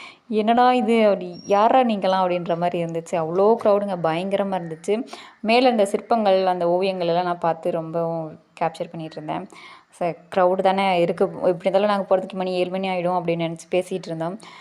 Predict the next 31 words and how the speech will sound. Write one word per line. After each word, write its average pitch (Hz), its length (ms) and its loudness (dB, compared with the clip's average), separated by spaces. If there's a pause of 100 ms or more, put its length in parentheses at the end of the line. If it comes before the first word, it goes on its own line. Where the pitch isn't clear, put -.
(260)
பார்த்தா, 208 320 4
ஏன்னா 196 240 4 (120)
அவ்-, 170 140 0 (140)
அவ்வளோ 180 480 4
க்ரௌடுங்க, 220 380 4
வெள்ளிக்கிழமை, 185 480 2
ஆடி 196 120 6
வெள்ளிக்கிழமை 180 520 0
வேற. 170 360 0 (400)
So, 175 460 0
இங்க 175 200 -4 (200)
க்ரௌடு 220 180 4
இருக்க 226 320 2
மாட்டாங்க 214 40 -6
அப்படின்னு 208 500 2
நினச்சிட்டு 196 200 -6
வந்தோம். 196 100 0
ஆனா, 202 200 2
கோயில் 190 400 -2
வந்து 180 220 -4
க்ளோஸ்ல 190 220 2
இருந்துச்சு. 180 560 0 (200)
அவனும் 180 260 0
ஓப்பன் 185 300 2
பண்றதுக்கு 175 320 -6
ஒரு 175 100 0
half 165 40 2
அன் 170 120 0
ஹவருக்கு 180 180 -4
மேலேயே 170 380 -4
இருந்துச்சு. 165 440 -6